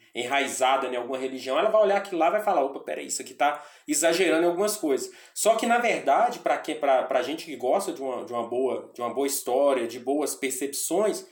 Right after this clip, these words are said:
pra gente é o contrário. Porque, assim, ele mostra justamente isso, ele mostra um lado de algumas coisas que deveriam ser boas,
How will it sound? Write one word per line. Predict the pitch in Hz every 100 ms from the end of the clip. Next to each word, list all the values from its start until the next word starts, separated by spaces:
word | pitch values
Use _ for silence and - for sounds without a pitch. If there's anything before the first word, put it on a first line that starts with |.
| - - _
pra | 160 190
gente | 180 - 175 190
é | 208
o |
contrário. | 208 233 233 190 208 185 - - _
Porque, | 156 - 190
assim, | 190 175
ele | 180
mostra | 165 175 233 - 180 -
justamente | 147 - 226 - 233 208 226 202
isso, | -
ele | 165
mostra | 147 143 143 175
um | 143
lado | 143 190 208
de | 180
algumas | 165 156 135
coisas | - 156 139 - - - _
que | 170
deveriam | 170 208 269 233 208 180 233 -
ser | - 185
boas, | - 143 170 262 285 -